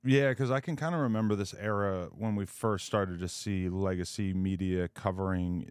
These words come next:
internet things in a way that actually made sense. And it was this weird feeling of, like, "Oh, we're not just gonna be able to do sh-,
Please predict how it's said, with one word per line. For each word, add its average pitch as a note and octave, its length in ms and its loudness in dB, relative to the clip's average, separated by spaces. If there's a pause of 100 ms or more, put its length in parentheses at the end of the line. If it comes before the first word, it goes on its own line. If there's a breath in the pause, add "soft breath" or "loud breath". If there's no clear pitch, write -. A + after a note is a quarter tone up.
(120)
internet G2 420 0
things G2 460 -2
in G2 100 2
a F2+ 40 2
way F#2 200 2
that F2+ 300 0
actually G#2 420 0
made G2 300 2
sense. A#2+ 420 0
And A2 100 0
it G#2 80 -2
was G#2 260 -8
this - 340 -4
weird A2 440 0
feeling A2+ 460 0
of, G2+ 160 -2
like, G#2+ 240 0
"Oh, B2+ 160 2
we're G2 200 -2
not G#2 340 -2
just G2 180 -8
gonna G2+ 180 -4
be G2+ 120 -2
able G2 160 -4
to F#2 100 -6
do F#2+ 280 -4
sh-, - 20 -6